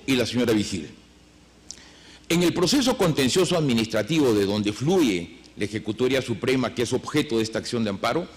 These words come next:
mi patrocinada presentó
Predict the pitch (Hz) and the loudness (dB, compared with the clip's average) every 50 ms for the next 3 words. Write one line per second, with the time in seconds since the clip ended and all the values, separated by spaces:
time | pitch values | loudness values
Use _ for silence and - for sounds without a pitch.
0 | - - - - - - - - - - - - - - - - - - - - | -20 -20 -20 -20 -20 -20 -20 -20 -20 -20 -20 -20 -20 -20 -20 -20 -20 -20 -20 -20
1 | - - - - - - - - - - - - - - - - - - - - | -20 -20 -20 -20 -20 -20 -20 -20 -20 -20 -20 -20 -20 -20 -20 -20 -20 -20 -16 -8
2 | - 139 151 - 147 117 139 127 117 147 170 190 196 196 180 - 143 110 127 139 | -4 -4 -2 -2 -2 -2 -2 -2 0 0 2 2 2 2 2 2 0 0 0 0
3 | 135 - 185 190 190 180 - - - | 0 2 2 4 2 2 0 -4 -12